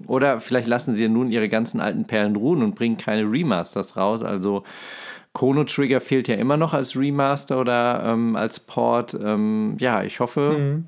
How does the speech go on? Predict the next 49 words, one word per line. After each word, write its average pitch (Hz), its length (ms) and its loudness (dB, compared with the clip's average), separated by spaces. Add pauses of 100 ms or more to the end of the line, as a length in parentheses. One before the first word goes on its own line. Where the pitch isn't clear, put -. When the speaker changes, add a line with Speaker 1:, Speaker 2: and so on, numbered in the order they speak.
(120)
Speaker 1:
dass 117 160 -4
sie 127 100 -4
da 120 180 2
nicht 127 180 -2
an 123 60 0
den 131 120 0
falschen 120 480 0
Enden 87 480 -8 (100)
sparen. 80 720 -6 (1500)
Und 120 160 2
dann 156 160 6
geht's 196 180 2
auch 143 140 2
nochmal 135 220 4
um 113 100 4
Nintendo, 113 560 2
denn 123 260 2
da 120 300 4
hat 147 180 -2
sich, 131 420 0
äh, 113 240 2
Shigeru 127 460 2
Miyamoto, 117 920 2
äh, 104 580 -4
zu - 160 -4
seinem 110 260 2
Ruhestand 98 1000 0
geäußert. 101 840 -2
Und 95 600 -4
der 92 340 0
einundzwanzigjährige 120 1040 0
denkt 127 260 0
wohl 127 140 2
über 107 180 0
sein 101 200 0
Ableben - 580 0
allgemein 104 720 0
und 127 100 -4
auch 165 140 0
so - 100 -2
ein 175 80 0
bisschen 180 240 -2
über 156 160 -2
das, - 160 -4
äh, - 40 -6
Ableben 135 580 -2
bei - 140 -2
Nintendo 143 460 0
nach. 101 460 0